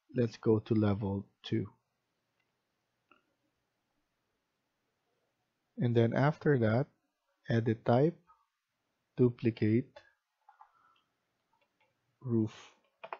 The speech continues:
one, press OK,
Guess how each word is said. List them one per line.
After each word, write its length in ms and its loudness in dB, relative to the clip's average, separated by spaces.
one, 460 -2
press 320 -2
OK, 520 -2